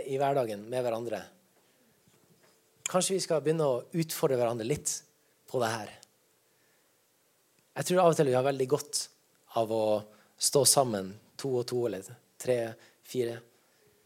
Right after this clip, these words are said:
For når vi står sammen der, så kan vi si at, OK, ja, men vi gjør det her sammen. Nå, nå har vi lest i Guds ord, vi har sett hans løfte om de her og de her tingene. La oss holde fast på det og ha tro på det og stole på det. Og så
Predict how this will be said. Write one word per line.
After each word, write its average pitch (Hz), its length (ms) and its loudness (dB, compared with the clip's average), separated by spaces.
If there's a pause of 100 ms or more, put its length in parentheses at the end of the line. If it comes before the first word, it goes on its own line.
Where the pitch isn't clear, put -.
(640)
For 147 120 -4
når 143 80 0
vi 139 80 6
står 165 160 6
sammen 147 380 4
der, 101 200 -4
så - 100 -2
kan 131 140 -2
vi 123 60 0
si 131 100 2
at, 110 220 -4
OK, - 100 -6
ja, - 760 -10
men 131 120 -2
vi 143 100 4
gjør 151 140 4
det 139 80 0
her 139 120 0
sammen. 117 280 -4 (1200)
Nå, 151 200 0
nå 147 140 0
har 156 100 2
vi 143 120 -2
lest 147 200 0
i 139 60 -10
Guds 131 240 -2
ord, 123 140 -2 (160)
vi 123 100 -4
har 123 80 0
sett 143 260 -2
hans 135 240 0
løfte 139 300 -2
om 123 220 -4 (300)
de 120 120 -6
her 123 180 -2
og 117 60 -8
de 113 100 -4
her 113 120 -6
tingene. 110 320 -10 (640)
La 131 100 2
oss - 140 2
holde 139 160 -2
fast - 260 -6
på 117 100 -6
det 110 80 -6
og 107 60 -6
ha 113 100 -6
tro 143 160 -4
på 101 220 -10
det 92 80 -10 (340)
og 127 100 -4
stole 117 300 -2
på 92 140 -8
det. 87 80 -16 (960)
Og - 60 -4
så 123 180 0